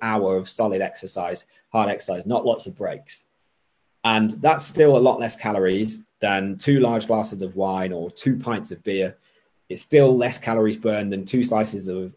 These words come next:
of something like a Domino's pizza. Um, it's still less calories than one dessert at most restaurants. It's still less calories than one portion of triple fried chips. It's still way less calories than a takeaway. So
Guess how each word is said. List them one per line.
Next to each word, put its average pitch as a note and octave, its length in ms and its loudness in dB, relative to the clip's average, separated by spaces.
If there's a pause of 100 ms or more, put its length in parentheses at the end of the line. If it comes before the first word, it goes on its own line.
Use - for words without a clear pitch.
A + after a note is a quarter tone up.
of F#2 100 -10
something G2 220 -6
like F#2 140 -8
a F#2+ 40 -8
Domino's F#2+ 380 -8
pizza. F#2+ 480 -8 (400)
Um, F2+ 280 -4
it's G#2+ 120 -6
still C3+ 200 4
less A#2 200 2
calories G#2 440 -4
than F#2+ 480 -4
one A#2 200 2
dessert G#2+ 260 0
at F2+ 100 -8
most F#2+ 240 -4
restaurants. F#2+ 540 -6
It's - 80 -16
still C3+ 180 2
less A2+ 200 -4
calories G2 320 -6
than F#2+ 120 -8
one A2 300 2
portion A2 380 0
of F#2+ 80 -14
triple F#2+ 260 -6
fried F2+ 320 -8
chips. - 400 -6 (420)
It's - 160 -4
still A#2 380 2 (500)
way D3+ 540 6
less A2 200 0
calories G2 340 -2
than F#2+ 120 -8
a E2+ 60 -10
takeaway. F2+ 960 -6 (300)
So B2 200 2